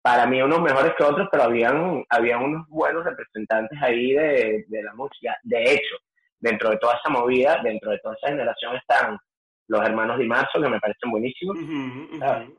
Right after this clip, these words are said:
Speaker 1: Giordano y, y
Speaker 2: Y
Speaker 1: Evio.
Speaker 2: Fabio.
Speaker 1: Este, montones, ¿sabes? Habían, era, había un montón de... y Lanchester, que en su momento, o sea, aunque yo no me identifique tanto con su música, esto, era un tipo muy bueno y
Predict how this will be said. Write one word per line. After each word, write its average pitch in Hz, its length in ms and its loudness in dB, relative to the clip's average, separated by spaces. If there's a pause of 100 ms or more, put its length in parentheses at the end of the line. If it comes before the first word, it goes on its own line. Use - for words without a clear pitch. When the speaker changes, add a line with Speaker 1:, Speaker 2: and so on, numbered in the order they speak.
(340)
Speaker 1:
Giordano 113 680 2
y, 110 320 -4 (500)
y 113 180 -2
Speaker 2:
Y - 20 2
Speaker 1:
Evio. 165 340 4
Speaker 2:
Fabio. - 240 -10 (1080)
Speaker 1:
Este, 131 320 0
montones, 120 680 2
¿sabes? 117 340 4
Habían, 113 520 2
era, 120 200 0
había 120 260 0
un 143 80 -2
montón 160 400 0
de... 131 640 2 (160)
y 135 160 2
Lanchester, 143 640 2
que 123 80 2
en 107 80 0
su - 120 -10
momento, 113 420 0
o 117 320 2 (320)
sea, 113 180 2 (220)
aunque 110 360 -4
yo 120 120 -4
no 131 100 -2
me 151 120 0
identifique 127 520 -2
tanto 139 320 -2
con 135 180 -4
su - 160 -12
música, 123 360 -2
esto, - 240 -4 (340)
era 117 160 0
un 110 80 -2
tipo 123 280 -2
muy 131 200 0
bueno 131 440 4
y 117 180 -2